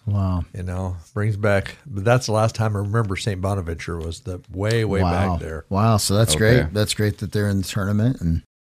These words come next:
Speaker 1: well, let's, uh, anything else there, or should we move on?
Speaker 3: You know, one of the things that I, that caught my eye was that, um, another,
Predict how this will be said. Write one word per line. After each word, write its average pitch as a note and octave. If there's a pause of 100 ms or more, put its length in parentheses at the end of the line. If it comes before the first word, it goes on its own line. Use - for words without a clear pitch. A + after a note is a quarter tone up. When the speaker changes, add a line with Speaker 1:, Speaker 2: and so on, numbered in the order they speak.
(220)
Speaker 1:
well, C#3+
let's, C#3+
uh, A#2+ (100)
anything A#2+
else C3
there, C#3+
or D3+
should C3
we B2
move B2
on? B2 (240)
Speaker 3:
You B2+
know, C3
one C#3
of C#3+
the A2+
things G#2
that F#2
I, F#2
that F2
caught F#2
my E2+
eye D#2
was D2+
that, D2
um, C#2+ (200)
another, G2+